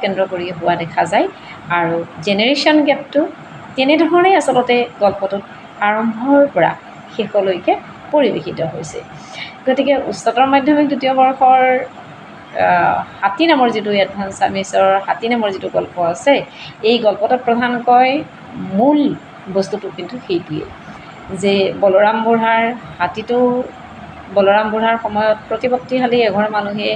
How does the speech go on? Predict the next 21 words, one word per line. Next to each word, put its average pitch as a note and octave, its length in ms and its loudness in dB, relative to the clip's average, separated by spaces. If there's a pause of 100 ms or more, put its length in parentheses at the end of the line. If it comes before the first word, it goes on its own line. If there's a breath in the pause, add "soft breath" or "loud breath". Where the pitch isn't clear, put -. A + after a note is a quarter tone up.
(440 loud breath)
হাতী E3 280 -4
এটাক A3 200 2
গুৰুত্ব A3+ 320 -2
দিছিলে A#3 380 -4 (720)
আৰু A3 200 0 (120)
পুতেকহঁতৰ A#3+ 580 2
সময়ত A3 420 0 (240)
এঘৰ G#3+ 240 0
প্ৰতিপত্তিশালী C#4 920 0
মানুহে G3 420 -2 (1080)
মটৰ F#3+ 320 2
গাড়ীক E3+ 280 -2
গুৰুত্ব E3 360 -8
দিছে। E3 280 -8 (1400)
জেনেৰেশ্যন C4+ 640 0 (220)
গেপ C4 180 0 (360)
নাইবা F#3+ 320 0 (540)
প্ৰজন্মৰ A#3+ 680 4 (100)
মাজত F3+ 320 -2
থকা F3+ 260 -4
ব্যৱধানে F3+ 500 -4